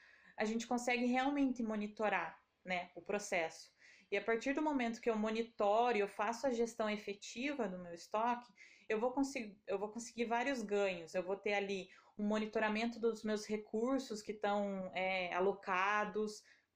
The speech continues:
eu consigo planejar os recursos, né? Como que eu vou fazer ou não uma compra, é, como que eu vou diminuir o desperdício com o produto que tá vencendo, é, além, lógico, de tudo que a gente falou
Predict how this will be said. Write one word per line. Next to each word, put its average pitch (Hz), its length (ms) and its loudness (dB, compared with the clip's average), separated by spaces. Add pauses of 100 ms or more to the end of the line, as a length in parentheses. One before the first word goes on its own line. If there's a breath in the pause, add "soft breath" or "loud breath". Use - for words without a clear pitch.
(220)
eu 196 160 4
consigo 240 440 0
planejar 240 800 2
os 226 160 0
recursos, 220 680 -2
né? 196 300 -2
Como 247 320 2
que - 80 -2
eu 220 60 0
vou 202 120 -4
fazer 202 580 0
ou 196 120 2
não 196 280 0
uma 190 180 -2
compra, 202 720 -2 (340 loud breath)
é, 175 300 2 (100)
como 226 220 0
que 233 100 0
eu 220 140 2
vou 220 160 4
diminuir 226 520 2
o 247 80 2
desperdício 220 760 -2
com 214 120 -4
o - 20 0
produto 202 400 0
que - 40 -20
tá 208 120 0
vencendo, 214 960 -2 (360 loud breath)
é, 190 220 2
além, 208 420 4
lógico, 233 460 4
de 180 140 -6
tudo 196 200 -8
que 220 120 -2
a 214 40 2
gente 208 220 -2
falou 196 480 2